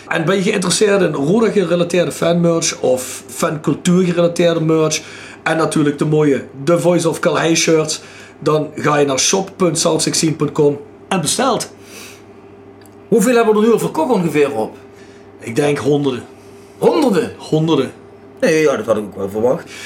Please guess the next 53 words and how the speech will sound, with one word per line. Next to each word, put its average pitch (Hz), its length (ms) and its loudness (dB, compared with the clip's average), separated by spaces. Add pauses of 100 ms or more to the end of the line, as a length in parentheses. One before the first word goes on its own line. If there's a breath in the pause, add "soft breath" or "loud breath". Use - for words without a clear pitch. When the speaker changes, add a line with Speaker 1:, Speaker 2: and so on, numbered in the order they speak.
(280 loud breath)
Speaker 1:
Ja, 196 100 0
dan 190 100 0
hebben 226 200 2
we 214 80 4
nog - 20 2
een 208 80 -2
mailadres, 247 520 2
voice 214 180 2
of 170 60 -6
calais 202 360 2
at 170 160 -2
south 180 200 2
sixteen 156 300 -2
punt 143 140 -4
com. 202 160 2
En 208 60 0
dan 180 100 0
kun 185 120 2
je 170 60 4
al 175 120 2
je 160 80 2
vragen 202 360 0
opstellen. 196 400 0
Dat 151 100 -2
is 143 80 0
vandaag 160 400 0
ook 170 140 0
wel 135 120 2 (100)
ruimschoots 180 580 2
gedaan. 165 360 0 (300 loud breath)
Of - 260 -12
niet 170 300 0
alleen 165 360 0
deze 151 260 0
week, 156 260 2
maar 185 120 -2
ook 165 180 2
een 131 220 -4
paar 156 200 2
weken 147 260 -4
geleden 143 320 2
al. 196 140 2
Hè? 156 180 0
Want 156 160 0
onze 135 240 -2
gast 151 340 0
heeft 139 120 -8
een 131 100 -8
paar 151 220 2
weken 143 240 0
geleden 143 260 0
door 131 140 0
ziekte 156 400 -2